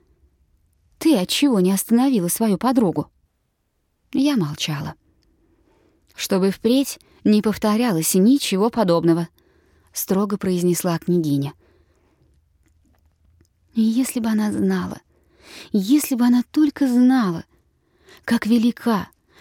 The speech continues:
как чудно хороша эта благородная, светлая душа милой княжны, сверлила мой мозг волновавшая меня мысль. И если бы она знала,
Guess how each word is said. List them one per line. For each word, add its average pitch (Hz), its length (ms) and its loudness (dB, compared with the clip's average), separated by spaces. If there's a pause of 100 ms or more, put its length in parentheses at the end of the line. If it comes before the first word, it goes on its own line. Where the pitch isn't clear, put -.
как 233 220 0
чудно 269 420 4
хороша 277 720 -2 (280)
эта 240 220 0
благородная, 233 840 0 (220)
светлая 226 500 0
душа 247 340 0
милой 285 340 6
княжны, 294 680 4 (1040)
сверлила 220 600 0
мой 202 200 2
мозг 240 400 0 (220)
волновавшая 214 800 0
меня 196 260 2
мысль. 180 420 -2 (1040)
И - 100 -4
если 254 340 0
бы 226 140 0
она 220 240 2
знала, 196 520 0